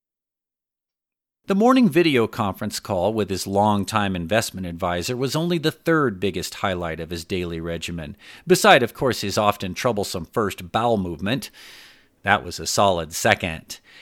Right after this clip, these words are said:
Constipation was an additional malady that plagued him from time to time and made him feel sluggish. But above everything else, his morning visit with his mother,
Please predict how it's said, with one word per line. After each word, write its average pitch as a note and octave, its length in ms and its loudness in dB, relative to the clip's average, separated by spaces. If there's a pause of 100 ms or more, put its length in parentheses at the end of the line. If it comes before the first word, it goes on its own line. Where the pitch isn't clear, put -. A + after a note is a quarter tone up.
(200)
Constipation G#2 840 -2
was E2 200 -8
an F2 80 -6
additional F#2 500 -6
malady F#2 480 0
that E2+ 220 -10
plagued A2 360 -2
him F2+ 120 -4
from F2+ 200 -8
time F#2 300 -4
to F2+ 100 -10
time F#2 400 -6
and G#2 120 -4
made D3 180 0
him C#3+ 140 0
feel A#2+ 340 0
sluggish. F2 720 -6 (540)
But F#2+ 120 -8
above G#2+ 300 2
everything G#3+ 720 2
else, G2 340 0
his F#2 200 -8
morning C3+ 360 2
visit B2+ 380 0
with D#3+ 220 0
his E3 320 2
mother, D3+ 760 2